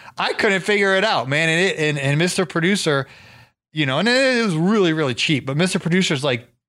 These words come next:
"Did a kindergartner make your website?" And I was like, "No, I made it." And he's like, "I could tell." And, uh, that, that launched me on the trajectory of, of, uh, oh man, like, two years of, of, uh, he-, H E double hockey sticks. 'Cause I,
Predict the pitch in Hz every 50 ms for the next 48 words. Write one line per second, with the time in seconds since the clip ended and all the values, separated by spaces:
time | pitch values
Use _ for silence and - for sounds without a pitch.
0 | _ _ _ _ - 131 143 147 151 151 143 - - 196 202 220 226 220 240 240
1 | 240 233 240 233 240 247 - 247 240 240 254 254 - - 269 269 240 185 190 202
2 | 202 247 370 359 262 269 311 294 240 185 160 143 123 127 - 139 147 139 147 147
3 | 139 - - 170 202 254 277 - 415 - - - 285 311 294 214 139 110 - -
4 | - - - - 196 180 175 160 143 - - 180 165 160 151 151 156 156 151 143
5 | 131 131 165 180 196 180 - 170 170 156 151 160 185 196 - 180 185 180 175 175
6 | - - - 165 160 156 151 151 147 143 139 135 - - 156 120 120 151 156 147
7 | - - 147 135 135 131 127 120 120 120 110 - - - 127 120 117 113 104 110
8 | 117 110 107 101 98 95 92 - - - _ _ - 123 120 113 107 107 120 131
9 | 123 117 113 104 - - - 214 202 180 175 165 151 127 113 113 101 - - -
10 | _ _ _ - 120 113 104 110 104 101 95 92 87 - - - - _ _ _
11 | _ _ _ _ _ _ _ _ _ - - - 165 143 - - - 151 160 151
12 | 139 - 165 143 139 143 127 120 113 110 107 - - - - - 104 135 127 117
13 | - 104 92 - - 95 90 - - - 131 127 131 120 120 110